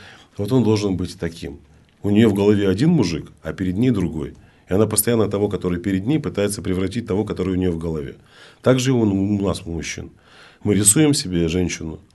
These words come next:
а видим перед собой другую женщину. И пытаемся ее идеализировать там, и впихнуть в, э, рамки собственного восприятия.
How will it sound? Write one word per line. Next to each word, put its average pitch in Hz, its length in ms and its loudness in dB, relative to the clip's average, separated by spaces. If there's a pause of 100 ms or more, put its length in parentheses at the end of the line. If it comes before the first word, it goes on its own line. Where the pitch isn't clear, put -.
(400)
а 82 380 2
видим 113 300 -2
перед 92 200 -2
собой 95 240 -4
другую 80 340 -6
женщину. 71 440 -10
И - 20 -14
пытаемся 113 520 0
ее 87 400 -2 (320)
идеализировать 95 1000 0
там, 80 180 -4
и 90 220 0 (380)
впихнуть - 560 -6
в, 82 220 -8
э, 80 760 -4
рамки 90 280 -2
собственного 85 520 -6
восприятия. 80 540 -10